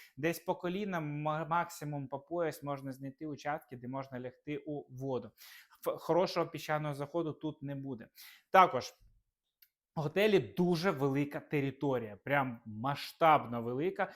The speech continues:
Тут курсують постійно трансфери по території. З деяких дальніх корпусів вам буде навіть досить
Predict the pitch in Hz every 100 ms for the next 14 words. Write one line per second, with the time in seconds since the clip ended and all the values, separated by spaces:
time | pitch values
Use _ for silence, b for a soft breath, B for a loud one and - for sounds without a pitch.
0 | B B 147 - 147 147 165 147 143 143
1 | 143 147 143 135 131 - 139 147 - 180
2 | 185 175 170 165 160 170 170 156 131 147
3 | 156 151 135 123 147 151 139 - 131 -
4 | 127 - 180 214 B B B 131 160 143
5 | 165 170 147 156 160 151 135 156 - 170
6 | -